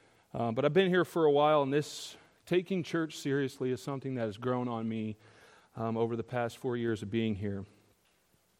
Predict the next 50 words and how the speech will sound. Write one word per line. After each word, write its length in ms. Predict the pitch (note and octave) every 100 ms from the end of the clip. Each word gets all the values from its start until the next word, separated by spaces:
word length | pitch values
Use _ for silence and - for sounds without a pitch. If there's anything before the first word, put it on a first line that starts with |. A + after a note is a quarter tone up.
| - - - - -
I 40 |
do 140 | A#2 C3+
like 140 | B2+
to 80 | B2+
joke 260 | A#2 C#3
with 80 | B2+
Pastor 300 | - C3 -
Randall, 400 | B2+ D3+ D3+ D#3
saying 440 | C#3+ - B2+ B2+ A#2
that 240 | A#2+ A#2+ - - -
the 80 |
only 120 | C3 B2+
way 120 | C3
you're 100 | B2
gonna 140 | B2
get 180 | A2+ A2+
rid 160 | C3 D3
of 80 |
me 100 | C#3+
is 160 | C#3 A#2+
if 140 | A2+
you 80 | A2+
send 200 | - D#3
me 120 | D3
out 160 | C#3+ C#3
or 80 | C3+
kick 260 | - F#3+
me 160 | C3 A#2
out, 240 | A2 A#2+ - _ - - - _
uh, 180 | A#2+ B2
because 280 | A#2+ B2+ A#2+
I'm 80 |
never 240 | B2 B2 A#2+
leaving. 480 | C3 C3+ G#2+ G2 F#2+ - _
But 440 | A#2+ C#3+ C#3 B2 - - - _ - _
it's 120 | -
really 200 | G#3 G3
not 180 | E3 B2
a 60 |
joke. 520 | A2+ C3 G#3+ B2+ G#2 - - - -
Um, 360 | A#2 G#2+ G2+ F#2+ - _ _ _ _ _ _
as 280 | A#2 G#2+ G2+ A2+ - D#2+
many 240 | A#2 C3+
of 100 | C3
you 60 | A#2+
may 160 | B2+ B2
know 260 | A#2 C3
the 200 | B2 G#2+ G2+ - _
story, 420 | - - D3+ D3+ D3
but, 300 | B2+ A#2